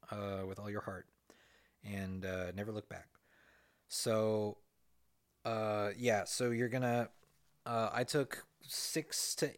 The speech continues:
eight feet of the mono, um, and, uh, I got crimps, the appropriate crimping tool,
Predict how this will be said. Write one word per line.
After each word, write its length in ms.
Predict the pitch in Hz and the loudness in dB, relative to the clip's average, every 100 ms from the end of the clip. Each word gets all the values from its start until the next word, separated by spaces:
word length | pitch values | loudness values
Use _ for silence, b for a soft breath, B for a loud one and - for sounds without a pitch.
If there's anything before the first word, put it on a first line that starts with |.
| 143 | 2
eight 280 | 143 151 | 2 2
feet 460 | - - 160 170 - _ | -6 -4 0 0 -4 _
of 240 | 139 139 123 | 2 2 2
the 80 | |
mono, 600 | 127 131 151 170 180 185 - - - - | 0 6 8 10 8 6 0 -18 -14 0
um, 560 | 120 117 113 117 110 104 _ _ _ _ _ _ - _ | 4 4 4 2 0 -8 _ _ _ _ _ _ -20 _
and, 340 | - 110 107 104 | -6 -4 -2 0
uh, 340 | 104 104 101 - _ | 0 2 0 -4 _
I 40 | |
got 200 | 104 104 | -8 -8
crimps, 600 | - 165 175 - - - - | 0 0 2 -2 -2 -4 -8
the 100 | 98 | -8
appropriate 500 | 92 - 98 92 92 | -6 -4 -4 -4 -6
crimping 380 | - 104 104 98 | -4 -4 -4 -4
tool, 480 | - 156 147 151 | 0 2 4 2